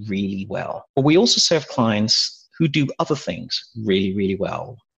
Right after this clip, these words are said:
And we know partners who do and bring different capabilities to the table. So the key for us is how we bring in all these capabilities into the same location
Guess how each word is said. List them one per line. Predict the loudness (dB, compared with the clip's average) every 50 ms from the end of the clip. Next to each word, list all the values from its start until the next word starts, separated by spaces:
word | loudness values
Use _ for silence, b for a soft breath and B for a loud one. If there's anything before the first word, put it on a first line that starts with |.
| _ -2
And | -2 0 0
we | 0 2 2
know | 2 2 0
partners | 0 -2 0 2 2 2 0 -2 -4 -2 -2 -2 -2 -2 B B B B _ _ _ 2
who | 4 4 6
do | 6 6 4 4 4 2 2 0 -2
and | -2 -2 0
bring | 0 0 0 0 -2 -4 _
different | -2 -2 0 0 0 -2
capabilities | 0 -2 -4 -4 -2 -2 0 0 0 -2 -2 -6 -6 -6 -6 -6
to | -6 -8
the | -6
table. | -6 -6 -6 -8 -10 -14 -18 -20 _ _ -4
So | -2 -2
the | -2
key | 0 2 2 2
for | 2 4 2 2 2
us | 2 2 2 0
is | 0 0
how | 0 0 0 2
we | 2 0
bring | 2 2 2 4 4 4
in | 4 4 2 2 2 2
all | 2 2 2 4 2
these | 2 0 0 0
capabilities | -2 0 0 -2 -2 -2 0 2 2 2 0 -2 -4 -2 -2 -2 -2 -2 -4 -6 -8 _ _ _ _
into | 0 0 2 2 2 0 0
the | 0 0
same | 0 2 4 4 4 6 4
location | 4 2 0 -2 0 0 0 0 0 0 0 -2 -2